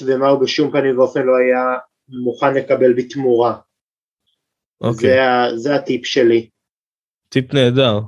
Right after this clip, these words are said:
Speaker 2: אז, אה, אני אישית מאוד מאוד מאמין בדרך הרגליים. קודם כל לבוא, לדבר, לדבר עם מישהו, זה כבר, אה, ואז אחר כך אפשר גם לקרוא, אפשר להתעמק,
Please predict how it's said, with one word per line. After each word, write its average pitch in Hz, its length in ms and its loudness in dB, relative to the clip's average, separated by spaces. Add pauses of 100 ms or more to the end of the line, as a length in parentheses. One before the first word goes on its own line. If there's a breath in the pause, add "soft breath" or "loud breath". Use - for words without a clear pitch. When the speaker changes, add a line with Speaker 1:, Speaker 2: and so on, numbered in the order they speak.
(180)
Speaker 2:
אז, 113 220 -2
אה, 110 400 0 (180)
אני 156 280 0
אישית 156 300 -4
מאוד 147 180 0
מאוד 139 160 -4
מאמין 131 380 -4
בדרך 127 420 0
הרגליים. 117 540 -4 (720)
קודם 131 180 -2
כל 127 180 2
לבוא, 156 340 0 (120)
לדבר, 120 420 -2 (200)
לדבר 123 320 -2
עם 131 200 -2
מישהו, 110 280 -8
זה 113 120 -2
כבר, 120 280 0
אה, 110 360 0 (600)
ואז 151 160 0
אחר 165 180 -2
כך 120 160 -6
אפשר 117 200 -2
גם 113 180 -2
לקרוא, 147 300 0
אפשר 120 180 -2
להתעמק, 113 680 -2